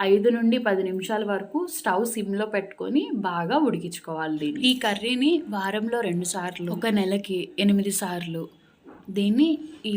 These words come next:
విధంగా వండుకొని తినండి. రిజల్ట్ అని మీరే చూస్తారు. కొంచెం పసుపు కూడా యాడ్ చేసుకొని బాగా కలుపుకోవాలి. ఇప్పుడు పది నిమిషాల తర్వాత పొనగంటి కూర ఆకుల వరకు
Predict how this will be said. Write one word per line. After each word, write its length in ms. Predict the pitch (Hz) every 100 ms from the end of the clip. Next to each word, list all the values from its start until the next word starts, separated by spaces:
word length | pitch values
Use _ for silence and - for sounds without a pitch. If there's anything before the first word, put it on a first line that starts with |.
| 190
విధంగా 340 | 185 190 226 220
వండుకొని 440 | 175 175 190 208 190
తినండి. 400 | 175 180 190 302 302 -
రిజల్ట్ 380 | 170 165 175 180 196
అని 120 | 208
మీరే 220 | 202 196 170
చూస్తారు. 480 | 175 170 - 160 156 - -
కొంచెం 300 | 214 208 285 294 -
పసుపు 300 | 202 - - 214
కూడా 180 | 208 208
యాడ్ 160 | 185 175 185
చేసుకొని 440 | 180 - 240 381 - - _ - 185
బాగా 280 | 180 170 330 269
కలుపుకోవాలి. 640 | 165 - 160 156 151 156 - _ _ _ _ _ _ _ _ _ _ _ _ _ _ _ _ _ _ _ _ _ _ _ _ _ _ _ _ _ 226
ఇప్పుడు 260 | - 247 466 - - _ _ _ _ _ _ _ _
పది 180 | 220 208 208
నిమిషాల 360 | 208 214 202 196
తర్వాత 400 | 180 180 180 175 302 427 - _ _ _ _ _ -
పొనగంటి 480 | 226 214 240 233 233 208
కూర 200 | 196 233 349 - 190
ఆకుల 220 | 185 202 202
వరకు 220 | 202 202